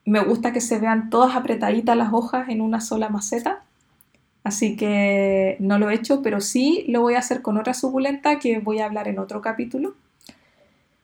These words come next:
¿Qué he aprendido además? Em, eso es lo que he aprendido con la planta.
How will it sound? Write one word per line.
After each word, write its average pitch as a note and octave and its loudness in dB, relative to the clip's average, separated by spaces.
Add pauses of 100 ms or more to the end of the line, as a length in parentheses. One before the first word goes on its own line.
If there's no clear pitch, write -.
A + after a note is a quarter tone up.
(500)
¿Qué C4 6
he C4 10
aprendido A#3 4
además? A3+ -2 (140)
Em, G3 -2 (180)
eso C4 0
es A#3 2
lo G#3 0
que G3+ -2
he - 0
aprendido G3 -2
con G3 -4
la G3+ -4
planta. C#4 0